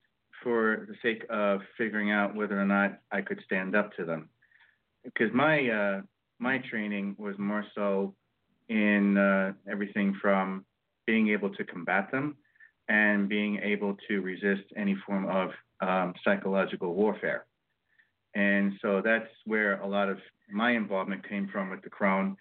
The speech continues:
uh, <clears throat> whereas, uh, Linda's was what she had. Um, so in one, I, I suppose one good experience is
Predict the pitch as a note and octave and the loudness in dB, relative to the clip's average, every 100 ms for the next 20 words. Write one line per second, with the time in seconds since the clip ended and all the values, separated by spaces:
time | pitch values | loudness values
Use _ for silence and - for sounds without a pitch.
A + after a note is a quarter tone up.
0 | _ _ _ _ _ - G#2 G2+ G2+ G2+ | _ _ _ _ _ 0 2 4 2 -2
1 | - - C4 A3 G3+ - - _ B2 A2+ | -8 -2 -2 0 -2 -4 -14 _ -16 -12
2 | G#2 G2 F#2+ _ _ G#2 F#2+ - _ _ | -10 -10 -14 _ _ -16 -16 -18 _ _
3 | _ G#2 A2+ G#2+ G#2 G2+ _ _ _ - | _ -12 -8 -6 -8 -10 _ _ _ -12
4 | G2+ G2 F#2+ - - - _ _ G2+ G2 | -6 -6 -8 -12 -20 -20 _ _ -8 -8
5 | - B2+ A#2+ C#2+ A1 - _ _ - _ | -6 -6 -6 -6 -8 -12 _ _ -20 _
6 | _ - G#2 G#2 G2+ G2+ G2+ - _ _ | _ 0 2 4 4 2 0 -4 _ _
7 | - _ - C3 B2+ A2+ - _ _ _ | -20 _ 0 2 4 2 -4 _ _ _
8 | _ _ - A#2 A2+ B2 C3+ B2+ B2 A#2+ | _ _ -4 0 2 4 4 2 2 2
9 | A2+ G2 _ - A2 A2 B2+ A#2 G#2+ A#2+ | 2 -2 _ -14 -14 -8 -4 -4 -2 -4
10 | G#2+ G#2 F#2+ - G2+ F#2+ F#2+ G2 - _ | -2 -4 -6 -4 -2 0 -2 -4 -10 _
11 | _ _ _ - G#2+ G2+ G2 F#2+ | _ _ _ -6 2 4 4 0